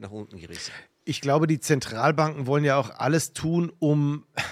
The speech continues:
Speaker 2: ja, um möglichst zu verhindern, dass diese Digitalwährungen eine zu große, äh, eine zu große Zukunft haben, weil sie natürlich Interesse haben, eigene Digitalwährungen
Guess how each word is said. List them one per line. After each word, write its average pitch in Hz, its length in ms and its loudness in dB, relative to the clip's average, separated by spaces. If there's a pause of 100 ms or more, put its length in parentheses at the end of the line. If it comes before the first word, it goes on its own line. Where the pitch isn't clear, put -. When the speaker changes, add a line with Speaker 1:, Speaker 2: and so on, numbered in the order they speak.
(760)
Speaker 2:
ja, 120 220 -2
um 143 160 -4
möglichst 156 300 4
zu 156 60 -2
verhindern, 131 560 4
dass 120 180 2
diese 123 280 0
Digitalwährungen 123 760 0
eine 113 180 -4
zu - 280 -2
große, 110 1000 0
äh, 110 40 -8
eine 113 180 -4
zu - 180 -4
große 120 380 -4
Zukunft - 480 -6
haben, 113 240 -2
weil 127 140 2
sie 139 40 4
natürlich 131 280 0
Interesse 139 320 0
haben, 135 160 0
eigene 160 360 0
Digitalwährungen 117 880 0